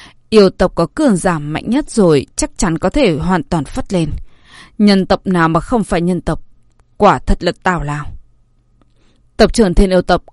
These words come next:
cung kính nói: "Xin hỏi, tiền bối là tiền bối của tộc nào trong yêu tộc?"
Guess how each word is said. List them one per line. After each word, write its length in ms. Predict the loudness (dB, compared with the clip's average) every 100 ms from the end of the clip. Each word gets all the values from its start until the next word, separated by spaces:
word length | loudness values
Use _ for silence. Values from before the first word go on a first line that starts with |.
| _
cung 200 | 0 2
kính 200 | -4 -4
nói: 280 | -6 -8 -14 -20 _ _ _ _ _ _ _ _
"Xin 400 | -18 -2 2 2
hỏi, 240 | 2 -4 -6 -12 -16 -20 _ _
tiền 280 | 2 4 4
bối 200 | 2 2
là 160 | 4 4
tiền 380 | 4 2 2 0
bối 160 | 0
của 120 | 0
tộc 200 | 0 2
nào 200 | 4 2
trong 200 | 4 0 2
yêu 220 | 2 2
tộc?" 300 | 0 -8